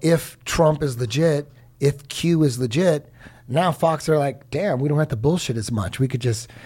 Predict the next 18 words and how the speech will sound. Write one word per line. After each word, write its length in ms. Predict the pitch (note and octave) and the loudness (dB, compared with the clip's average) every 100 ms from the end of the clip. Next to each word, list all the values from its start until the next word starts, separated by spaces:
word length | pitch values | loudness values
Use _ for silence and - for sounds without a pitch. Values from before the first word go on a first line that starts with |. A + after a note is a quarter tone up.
| - B2+ | -10 -2
we 100 | D#3 | 0
got 220 | D#3 B2 | 0 -2
some 240 | C3 A#2 | -4 -2
real 260 | C#3 C#3 B2+ | 0 2 0
fucking 500 | - C3+ - A#2+ G#2 | 0 -2 -2 -6 -2
dirt 260 | C3+ D#3+ - | 0 0 -2
on 160 | A2 | -4
the 80 | A2 | -4
Democrats 680 | F#2+ A2 G2+ - F#2 E2+ - | -2 -4 -4 -6 -8 -8 -6
now. 260 | A#2+ D3 A2 | -2 -2 -2
Like, 160 | F#2+ | -6
holy 340 | - E3+ D3+ G#2+ | 0 2 2 -2
shit, 340 | - F#3 E3+ | -4 -2 -2
we 80 | C3+ | -2
didn't 100 | E3 | -2
have 100 | D3 | -2
to 60 | C3 | -4
ju-, 140 | B2 | -10